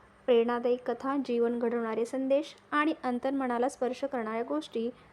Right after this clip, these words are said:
आज मी तुमच्यासमोर घेऊन आले एक अतिशय सुंदर आणि गूढ कथा, आमोशा आणि पौर्णिमा यांची. चला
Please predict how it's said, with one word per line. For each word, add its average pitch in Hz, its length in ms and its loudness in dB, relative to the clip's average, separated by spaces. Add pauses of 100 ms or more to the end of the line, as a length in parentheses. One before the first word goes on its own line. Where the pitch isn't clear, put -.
(360)
आज 214 260 2
मी 262 80 2
तुमच्यासमोर 277 580 0
घेऊन 254 320 0
आले 247 320 2 (540)
एक 285 240 2
अतिशय 294 400 -2
सुंदर 254 480 0 (120)
आणि 269 180 0
गूढ 247 280 2
कथा, 220 380 -2 (300)
आमोशा 247 400 -2
आणि 240 160 0
पौर्णिमा 226 480 0
यांची. 214 400 -6 (600)
चला 214 160 2